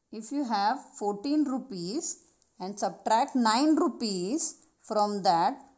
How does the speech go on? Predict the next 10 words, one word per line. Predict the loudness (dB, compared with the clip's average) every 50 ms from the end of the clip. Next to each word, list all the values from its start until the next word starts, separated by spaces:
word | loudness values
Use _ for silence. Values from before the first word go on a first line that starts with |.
| _ _ -8
what | -4 -4 -2 -2 -2
you | -4 -2 0
will | 0 0 0
get, | 2 2 0 0 0 0
children? | 0 0 0 -2 -2 -2 0 0 0 0 -2 -10 -20 _ _ _ _ _ _ _ _ -16 -10
Yes, | -6 -6 -4 -4 -6 -8 -8 -8 -8 -8 -12 _ _ _ _ _ _ _ _ _ -16
the | -14 -10
same | -10 -8 -4 -2 0 0 2 2 2 2
number, | 4 2 2 0 -2 -4 -4 -4 -6
means | -6 -6 -6 -2 -2 -2 -2 -2 -6 -10